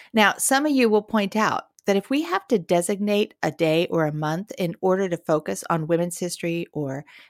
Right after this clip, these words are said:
African American history or the history of some other marginalized group, then we're kinda highlighting the fact that men's history or white American history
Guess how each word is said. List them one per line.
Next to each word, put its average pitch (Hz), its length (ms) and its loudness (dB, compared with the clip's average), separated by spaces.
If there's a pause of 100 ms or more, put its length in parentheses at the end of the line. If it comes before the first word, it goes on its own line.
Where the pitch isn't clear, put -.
(120)
African 185 340 0
American 165 560 0
history 160 640 -4 (440)
or 196 380 6
the 196 120 2
history 190 380 2
of 175 100 2
some 170 240 0
other 165 460 2
marginalized 156 800 -4
group, 180 300 -6 (880)
then 240 260 4
we're 247 160 2
kinda 349 360 -4 (100)
highlighting 269 480 2
the 190 80 -2
fact 208 460 0
that 190 240 2 (600)
men's 262 400 2
history - 580 -4 (120)
or 190 320 4
white 214 280 2
American 185 460 2
history 147 520 -4